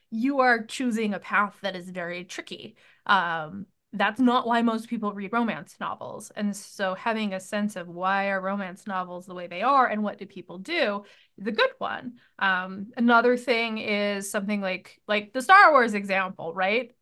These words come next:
You know, "Oh, the bad guy's actually your dad." Something that's, like, that much of a, of a sort of known, something, something that's sort of in the zeitgeist like that. Like, you wanna know what people do, because people, if you start,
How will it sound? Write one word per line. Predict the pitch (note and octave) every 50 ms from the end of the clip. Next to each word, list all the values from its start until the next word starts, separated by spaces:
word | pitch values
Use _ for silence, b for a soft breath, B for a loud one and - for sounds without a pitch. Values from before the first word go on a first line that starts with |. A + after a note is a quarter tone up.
| _ _ _
You | G#3+ G3+
know, | G3 F#3+ F#3+ F#3+ F#3+ -
"Oh, | - D4+ - C4+ B3 A3
the | G#3 G3+
bad | C4+ D4 B3
guy's | G#3+ G#3+ A#3+ - -
actually | - - - - B3+ B3 C4
your | C4+ D4 C4
dad." | E4 E4 D4 A#3+ G#3+ G3+ G3 G#3 B B B B B
Something | - D4+ D#4+ A#4+ C5+ C5 B4+ A4
that's, | D#4 A3+ A3 -
like, | A#3+ A#3+ A#3 A3+ A3 - - -
that | G3 F#3+ G#3 A3 A3 A#3 C4 C#4+ C#4+ B3 - _ A3 G3+ G#3 - _ _ _ _ _ _ _ -
much | A3+ A#3 A3 A#3 A#3+ A#3+ A#3+ A#3+ - -
of | B3 A3+ A3+ G#3 G#3 G#3 G3
a, | G3+ F#3+ F#3 F#3+ -
of | F#3+ F#3
a | F#3+ F3 F3 F3 -
sort | - A3 F#3+
of | F3+ F#3
known, | G#3+ G#3+ G3+ G3+ G#3+ G#3 G3+ G3+ G#3 G#3 G#3 G#3+ G#3 G#3+ - G#3
something, | - - D#4 E4+ F4 C#4+ -
something | - D#4 D#4+ D#4+ D4+ C#4+
that's | C4+ G#3 - -
sort | - A#3+ A3
of | G3+ A3
in | A3
the | A3+ G3+
zeitgeist | F#3 F#3+ F3 F3+ - G3 G#3 A#3+ A#3+
like | B3+ A#3+ A#3+
that. | C#4 C4+ B3+ B3+ B B B B B -
Like, | A3+ G#3+ G#3+ - - _ _ _
you | A#3+ C4+ C#4
wanna | D#4 G#4+ B4 G4 C4
know | A#3 A3 A3
what | A#3+ B3 A3 G#3+
people | - B3 A3 G#3+ G3+ G3
do, | F#3 F#3+ G3 F#3 F#3+ G#3+ A#3+
because | A#3 A#3 C4 C#4 B3+
people, | - - D#4+ E4 F4 F4 E4 D#4+ C4+ - -
if | C4 C4 C4 C#4
you | C#4
start, | C4 - - D#4 E4 D#4+ - _